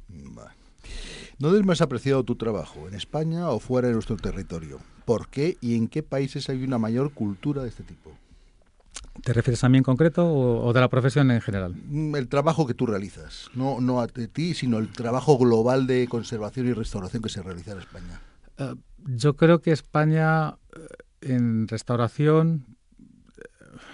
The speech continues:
Speaker 2: tuvo un momento puntero en los años setenta. Eh, hacia finales de los sesenta, eh, los tecnócratas de Franco decidieron desarrollar, potenciar mucho la restauración del documento.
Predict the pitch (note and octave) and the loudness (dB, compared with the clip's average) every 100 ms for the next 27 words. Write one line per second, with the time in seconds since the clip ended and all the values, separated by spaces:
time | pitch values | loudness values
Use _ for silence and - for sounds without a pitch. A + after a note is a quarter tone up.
0 | - - - - - C#3+ D#3+ D#3 C#3+ D3+ | -20 -20 -20 -8 0 4 6 6 4 2
1 | C#3+ B2 A#2+ D3 C3+ C3+ B2 A#2 G#2+ C#3+ | 2 2 2 2 2 2 2 2 0 0
2 | C#3 C#3 D3+ - - - A#2 - A#2+ A#2+ | 2 -2 -4 -12 -18 -12 -10 -10 -10 -8
3 | A2 B2+ B2 A#2 - C3 D3 D3 D3+ D3 | -2 2 2 0 0 2 4 4 2 2
4 | B2+ D3 C#3+ C#3+ C#3 C3 A#2 G#2 F#2+ G#2+ | 2 2 2 2 2 0 0 -2 -4 -4
5 | G#2 G2+ G2+ A2 A#2 A#2+ C3 B2+ C3+ B2 | -4 -4 -4 -4 0 2 0 0 -2 -2
6 | A#2+ C3 C3 C#3 B2 - A2+ A2 A#2+ A#2+ | 0 0 2 0 0 -2 0 2 2 2
7 | - A2 A2 A#2+ C3 _ - A2 G#2 A2 | 0 -2 0 0 0 _ -10 -4 -2 0
8 | A#2+ A#2+ A#2+ B2+ A#2 - - - - _ | 2 2 2 0 -2 -6 -20 -20 -20 _
9 | - A#2+ A#2 A#2 A2+ A#2+ A#2 A2 G#2+ G#2 | -4 -2 0 0 0 2 2 0 -4 -6
10 | A2+ A#2 C#3 C#3+ D#3+ | -2 2 2 0 -6